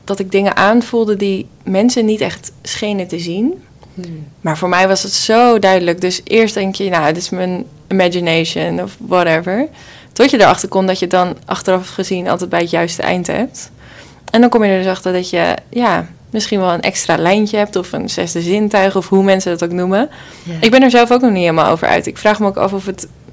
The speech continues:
Speaker 1: helemaal zich zou gaan ontrafelen voor mij wat het dan exact is. Het enige wat ik weet is dat ik heel goed in staat ben om anderen te helpen op basis van wat ik soms aanvoel of zie,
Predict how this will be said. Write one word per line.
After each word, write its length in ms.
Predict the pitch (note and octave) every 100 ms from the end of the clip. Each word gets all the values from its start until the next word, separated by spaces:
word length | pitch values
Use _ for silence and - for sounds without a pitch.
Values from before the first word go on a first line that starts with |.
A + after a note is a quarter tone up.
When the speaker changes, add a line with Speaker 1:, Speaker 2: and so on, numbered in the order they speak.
| - -
Speaker 1:
helemaal 400 | - F3+ F#3+ F#3
zich 200 | F#3 F#3+
zou 220 | - E3+ F3
gaan 280 | F3 E3+
ontrafelen 720 | F3+ F3 E3 E3 E3 E3+ E3 - - - - - -
voor 220 | - G3+ F#3+
mij 260 | E3+ E3
wat 160 | E3+ E3
het 100 | E3
dan 160 | D#3+
exact 480 | - D#3 - F3+ F#3+
is. 380 | - A#3 E4+ - - - - - -
Het 80 | -
enige 300 | G#3 A#3+ G#3+
wat 100 | -
ik 200 | A#3+ G#3
weet 340 | G3+ A#3+ B3+
is 120 | G3+
dat 140 | G3+ G3+
ik 180 | G3+ - - -
heel 260 | F#3+ A3+
goed 140 | B3+ A3+
in 80 | G3+
staat 360 | - G3 A3+
ben 360 | G#3+ A3 A#3+ B3+
om 160 | F#3+ G3
anderen 440 | - G3+ A3 G3+
te 80 | F#3+
helpen 380 | F3+ F#3 G#3 G3+
op 120 | F#3
basis 360 | F3 F#3 G3+ G3
van 140 | F3+
wat 120 | F3 F#3+
ik 120 | F#3+
soms 220 | F#3 F3+
aanvoel 400 | - F3 F3 F#3
of 100 | F3+
zie, 320 | - A3+ D#4+